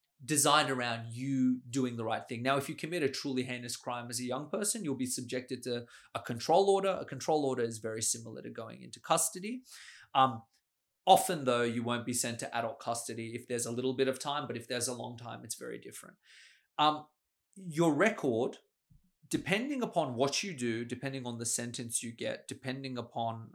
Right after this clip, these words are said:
um, uh, a few bits and pieces, either it will be sealed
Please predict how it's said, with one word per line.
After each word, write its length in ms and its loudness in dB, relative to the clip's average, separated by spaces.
um, 240 -10
uh, 420 4
a 100 6
few 220 -4
bits 220 2
and 140 -4
pieces, 540 2
either 300 8
it 200 -2
will 100 -2
be 120 -4
sealed 480 2